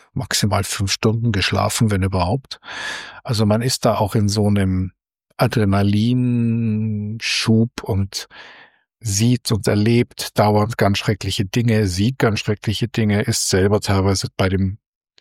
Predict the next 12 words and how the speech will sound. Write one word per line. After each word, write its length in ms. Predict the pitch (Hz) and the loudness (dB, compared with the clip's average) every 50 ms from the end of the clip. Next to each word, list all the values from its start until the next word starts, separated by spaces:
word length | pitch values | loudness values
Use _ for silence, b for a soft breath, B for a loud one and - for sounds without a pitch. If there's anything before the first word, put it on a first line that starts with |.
| b b b b b b b b b b b b _ - | b b b b b b b b b b b b _ -8
Raketen- 580 | - 98 92 - - - 110 - - 113 104 | -6 -6 -4 -4 0 -2 0 0 2 2 2
und 140 | 101 95 90 | 2 2 2
Bombenangriffen 1000 | - 101 104 104 - - 110 104 104 101 101 101 110 101 98 - - 101 98 98 | 2 2 0 0 0 0 0 0 0 0 0 0 0 0 0 0 0 0 0 2
auch 460 | 98 - 98 95 92 92 - - - | 2 0 0 0 -2 -2 -4 -6 -8
selber 440 | - - 107 101 98 95 107 - - | -4 0 2 2 2 2 0 -2 -2
in 120 | 107 101 | -4 -4
Gefahr. 580 | 95 - - - - - 107 110 120 131 131 - _ _ _ _ _ _ _ _ _ _ _ _ _ _ _ _ _ _ _ _ | -2 -2 -2 -2 0 2 2 4 4 2 0 -2 _ _ _ _ _ _ _ _ _ _ _ _ _ _ _ _ _ _ _ _
Das 200 | - - 90 - | -10 -8 -4 -4
ist 180 | 123 107 - - | -4 -4 -2 -2
halt 140 | 98 - - | -2 -2 0
der 100 | 92 85 - | -2 -2 0
Job. 320 | - 104 - - - - | 0 0 -2 -2 -8 -18